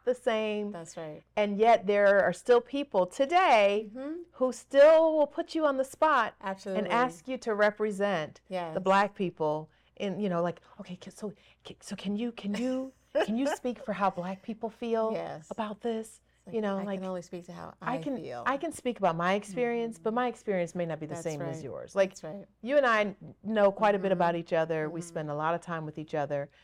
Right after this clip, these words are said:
Speaker 1: but our stories are not the same
Speaker 2: That's right.
Speaker 1: stories.
Speaker 2: That's right.
Speaker 1: Our experiences are not the same
Speaker 2: Absolutely.
Speaker 1: experiences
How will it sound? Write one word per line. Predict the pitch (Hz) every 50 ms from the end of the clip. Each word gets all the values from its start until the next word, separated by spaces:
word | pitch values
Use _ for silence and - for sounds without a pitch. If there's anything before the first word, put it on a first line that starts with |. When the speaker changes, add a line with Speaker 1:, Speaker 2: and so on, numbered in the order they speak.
| _ _ _ _ _ _
Speaker 1:
but | - 202
our | 226 254
stories | 247 - - 254 247 226 190 180 175
are | 156 151
not | 147 143 147 156 156
the | - -
same | - - 160 147 135
Speaker 2:
That's | 131 -
right. | 156
Speaker 1:
stories. | 151 127 101 90 69 - -
Speaker 2:
That's | 180 156 - - -
right. | 156 147 147 - - -
Speaker 1:
Our | 190 175 180 175
experiences | 170 - - - - 240 240 226 214 202 190 - 165 165
are | 160 147 143
not | 147 151 156 151 147 -
the | 156
same | 139 - 147 139
Speaker 2:
Absolutely. | 135 135 143 - 160 151 170 156 113 110
Speaker 1:
experiences | - 165 - - - - _